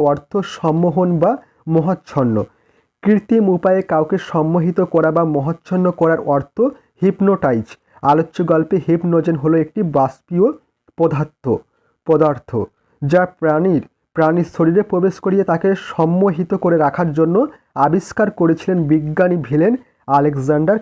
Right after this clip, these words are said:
ক্রাক। নেক্সট প্যারা করে লিখবে হিপনোজেন গল্পের প্রফেসর শঙ্কু এবং তার সহকারীরা নরওয়েতে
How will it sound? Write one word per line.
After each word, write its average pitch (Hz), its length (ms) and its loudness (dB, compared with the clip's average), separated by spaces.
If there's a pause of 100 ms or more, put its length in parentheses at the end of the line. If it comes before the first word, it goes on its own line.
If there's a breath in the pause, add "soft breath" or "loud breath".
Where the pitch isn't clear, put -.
ক্রাক। 113 240 0 (1200)
নেক্সট 214 340 2
প্যারা 190 260 0
করে 180 180 0
লিখবে 165 280 0 (440)
হিপনোজেন 208 500 2 (120)
গল্পের 160 380 0 (580)
প্রফেসর 185 420 2 (100)
শঙ্কু 180 320 0 (160)
এবং 180 120 0 (120)
তার 180 140 2 (120)
সহকারীরা 175 560 0 (460)
নরওয়েতে 185 460 2